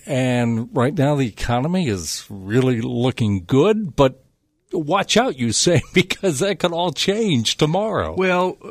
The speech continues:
Speaker 2: uh, since the twenty-nine crash, every five years we've had a, a bear correction.
Speaker 1: Yeah.
Speaker 2: We're ten years in this bull. I
Speaker 1: Yeah.
Speaker 2: mean, we're so overdue, it's ridiculous. But if you look at a chart on the last fifty years, you'll see how, uh, how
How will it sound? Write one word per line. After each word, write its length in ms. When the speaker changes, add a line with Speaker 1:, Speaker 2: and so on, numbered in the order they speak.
Speaker 2:
uh, 280
since 380
the 160
twenty-nine 420
crash, 400
every 220
five 300
years 240
we've 180
had 220
a, 380
a 60
bear 280
correction. 580
Speaker 1:
Yeah. 140
Speaker 2:
We're 80
ten 240
years 180
in 80
this 120
bull. 500
I 60
Speaker 1:
Yeah. 80
Speaker 2:
mean, 80
we're 80
so 320
overdue, 420
it's 140
ridiculous. 680
But 100
if 160
you 120
look 180
at 80
a 40
chart 440
on 100
the 60
last 260
fifty 280
years, 340
you'll 100
see 460
how, 560
uh, 400
how 400